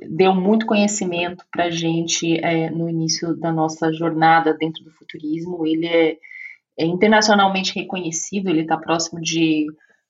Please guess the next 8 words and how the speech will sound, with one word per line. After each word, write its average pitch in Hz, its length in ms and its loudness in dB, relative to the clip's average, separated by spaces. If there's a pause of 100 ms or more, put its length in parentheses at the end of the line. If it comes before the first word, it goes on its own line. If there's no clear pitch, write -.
de 175 320 -4
governos, 185 1200 2
é, 156 200 0
estruturando 170 640 -6
práticas 175 580 0
de 165 260 -2
foresight, 170 800 0
estabelecendo 170 1120 -8